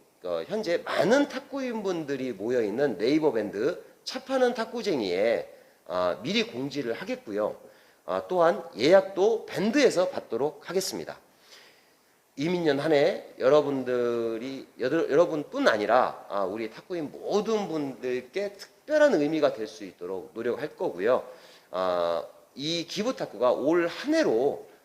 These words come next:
멈추지 않고 매해 이루어져서 정-, 어, 우리 그 전국의 모든 탁구인들을 만나, 만날 수 있고 또 참여해 주신다면 좋은 일에, 어, 사용할 수 있지 않을까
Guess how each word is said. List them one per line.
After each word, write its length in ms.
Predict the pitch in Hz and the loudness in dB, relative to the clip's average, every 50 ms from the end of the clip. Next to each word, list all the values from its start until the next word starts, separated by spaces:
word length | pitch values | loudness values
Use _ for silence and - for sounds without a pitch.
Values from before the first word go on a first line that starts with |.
| _ _ | _ _
멈추지 460 | 107 123 131 - - 143 117 117 104 | -2 -2 -2 -4 -8 -10 -4 -4 -2
않고 600 | 90 101 107 - - - 110 135 175 190 - - - - _ _ _ | -2 -2 -4 -6 -4 -2 0 0 0 -2 -4 -12 -18 -20 _ _ _
매해 480 | 101 110 123 139 139 139 185 220 220 | 2 4 4 4 4 2 2 2 2
이루어져서 1040 | 170 113 110 110 127 131 175 196 185 147 - 95 90 - 131 143 151 101 - - - - - - _ _ | 2 0 -2 -8 -6 -2 0 4 4 4 2 0 -4 0 2 2 2 2 0 -2 -10 -18 -20 -20 _ _
정-, 320 | - 98 101 104 107 - - - - | -8 -8 -6 -6 -6 -8 -10 -12 -6
어, 260 | 85 98 98 95 98 101 | -2 0 0 0 0 -2
우리 480 | 107 110 110 107 107 104 101 98 87 - _ _ _ - _ _ _ _ | -4 -6 -4 -4 -4 -4 -6 -8 -10 -16 _ _ _ -20 _ _ _ _
그 220 | - 82 80 85 - | -12 -10 -10 -10 -10
전국의 680 | - - 127 147 143 135 110 107 104 120 135 123 - - | -8 -8 -6 -6 -6 -4 -4 -2 0 2 0 0 -2 -4
모든 420 | 104 104 - 233 214 214 226 208 220 | -8 -4 -4 -2 2 2 2 2 2
탁구인들을 1080 | - 226 220 - - 262 262 240 214 196 160 135 123 123 135 147 151 143 - - - - _ _ _ _ _ _ | -4 -10 -12 -10 -8 -6 -4 -4 -4 -4 -4 -4 -2 2 2 2 2 0 -4 -8 -16 -20 _ _ _ _ _ _
만나, 400 | 98 113 120 120 117 110 - - - - | -4 -2 2 2 2 2 2 -2 -6 -8
만날 300 | - 92 107 113 120 120 | -6 -4 -2 2 2 2
수 140 | - - - | 0 0 -8
있고 520 | 101 101 - - 151 170 185 202 190 - - | -10 -12 -6 -2 0 0 0 0 -2 -6 -6
또 280 | - 120 113 - - - - - - - | -4 -2 -2 -2 -4 -10 -16 -20 -20 -12
참여해 500 | _ - - 262 269 269 247 202 202 226 | _ -4 -2 -2 0 2 2 2 2 2
주신다면 760 | 226 214 - - 185 156 117 98 82 80 98 120 120 101 - - - - - - _ | 0 -2 -6 -4 -4 -4 -2 -2 -2 0 0 0 0 0 -4 -8 -16 -20 -20 -20 _
좋은 340 | - 123 139 151 190 202 185 | -6 -2 2 2 4 2 2
일에, 540 | 139 104 90 80 80 98 110 110 - - - - - _ _ _ - | 0 -2 -2 -2 0 2 2 0 0 -4 -10 -18 -20 _ _ _ -12
어, 380 | 71 76 76 73 73 73 73 71 | -8 -8 -6 -6 -6 -6 -8 -8
사용할 420 | - - 170 180 175 165 147 143 143 | -10 -4 -4 -4 -2 0 -2 -2 -2
수 180 | 143 - - | -4 -8 -12
있지 220 | 113 95 - - 110 | -12 -12 -8 -6 -6
않을까 560 | 80 95 95 - - 87 85 92 90 - | -4 -4 -8 -8 -6 -4 -2 -2 -4 -4